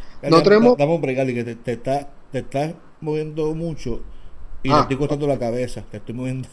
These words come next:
Speaker 1: <laughs> pero esto es en vivo.
Speaker 2: Pues mira, yo me veo aquí.
Speaker 1: Sí, no,
Speaker 2: Mi
Speaker 1: pero,
Speaker 2: cámara
Speaker 1: pero, eh, en programa acá, ahora ya, ya, ya, ya te ve la cabeza y la cruz, ya, ya.
Speaker 2: Ah,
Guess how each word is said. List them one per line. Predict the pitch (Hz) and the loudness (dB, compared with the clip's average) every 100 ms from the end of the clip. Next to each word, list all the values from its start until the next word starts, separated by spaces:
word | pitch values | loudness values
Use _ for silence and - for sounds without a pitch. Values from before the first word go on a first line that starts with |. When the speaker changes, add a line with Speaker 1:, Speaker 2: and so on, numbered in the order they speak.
| - | -12
Speaker 1:
<laughs> | 170 | -6
pero | 135 | -6
esto | 117 - | -6 -4
es | 196 | -4
en | 165 | -4
vivo. | 196 - | -4 0
Speaker 2:
Pues | 147 | 4
mira, | 185 226 | 6 8
yo | 190 | 8
me | 196 | 10
veo | 233 247 | 10 10
aquí. | 214 247 240 185 160 - - - - - - - - - | 6 0 -2 -4 -6 -12 -12 -12 -12 -12 -12 -10 -8 -6
Speaker 1:
Sí, | - 170 | 0 4
no, | 180 | 4
Speaker 2:
Mi | |
Speaker 1:
pero, | 180 156 | 6 6
Speaker 2:
cámara | 170 147 147 | 6 4 6
Speaker 1:
pero, | 147 | 4
eh, | 143 | 4
en | |
programa | 143 139 160 170 | 2 0 2 0
acá, | 160 151 | 0 -2
ahora | 131 127 120 | 0 0 0
ya, | 123 | 0
ya, | 123 | -2
ya, | 117 | -4
ya | 98 120 | -6 -2
te | 127 | -2
ve | |
la | 127 | -2
cabeza | 123 117 123 123 | -2 -4 -2 -4
y | |
la | 110 | -4
cruz, | 107 104 | -8 -10
ya, | 98 - | -12 -14
ya. | 98 - - - - - - _ - | -16 -16 -20 -20 -20 -20 -20 _ -6
Speaker 2:
Ah, | 143 | 2